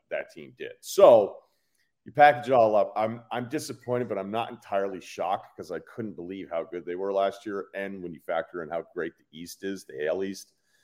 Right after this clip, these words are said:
uh, you know, they're probably, look, they shouldn't be this bad, but they're not more talented than Toronto or New York, and, and probably even so much with the arms of Tampa as well. So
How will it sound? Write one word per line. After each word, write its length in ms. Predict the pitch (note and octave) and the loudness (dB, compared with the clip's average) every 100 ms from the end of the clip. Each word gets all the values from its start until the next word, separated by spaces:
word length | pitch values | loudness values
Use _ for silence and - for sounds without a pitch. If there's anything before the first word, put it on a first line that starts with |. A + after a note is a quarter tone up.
| _ _ - | _ _ -8
uh, 320 | G1+ G1+ G1+ G1+ _ _ - | -6 -6 -8 -10 _ _ -12
you 60 | |
know, 80 | D#2+ | -8
they're 120 | D#2 | -8
probably, 440 | - G2 G2 E2 - | -2 0 0 -4 -10
look, 160 | F#2+ E2 | -8 -6
they 100 | F2+ | -6
shouldn't 260 | - B2 F2+ | -6 -6 -6
be 180 | E2+ - | -10 -6
this 220 | F2+ - | -6 0
bad, 500 | - B2 C3+ D3 - - _ _ _ _ | 4 6 6 4 0 -18 _ _ _ _
but 280 | - E2+ - - _ - | 4 4 2 -12 _ -10
they're 140 | F2+ | -2
not 420 | A#2+ C#3 - _ | 0 0 -4 _
more 220 | E2+ E2+ C#2+ | -8 -8 -8
talented 640 | - F2 F2 D#2+ F2 C#2+ | -6 -4 -2 -4 -10 -10
than 160 | C#2 | -14
Toronto 760 | - D#2+ D2 D2 D2 C#2 C#2+ - _ | -16 -12 -8 -8 -8 -10 -12 -18 _
or 100 | C#2+ | -14
New 120 | C2+ | -14
York, 480 | A#1+ B1+ G2 D#2+ C#2 - _ | -10 0 2 2 -2 -12 _
and, 300 | - C2+ - - - | -12 -12 -14 -16 -14
and 180 | C2 - | -14 -4
probably 380 | E2 E2 E2 | 0 0 0
even 200 | E2+ E2 | -6 -10
so 240 | D2 F2 E2 | -6 -4 -2
much 240 | D2 - | -4 -8
with 80 | D2+ | -10
the 120 | C#2+ | -6
arms 240 | D2 E2 - | -4 -4 -6
of 80 | |
Tampa 340 | - E2 G#2 - | -10 -8 -8 -10
as 120 | - | -6
well. 220 | E2+ D#2+ | -2 -2
So 280 | - - - | -4 -14 -16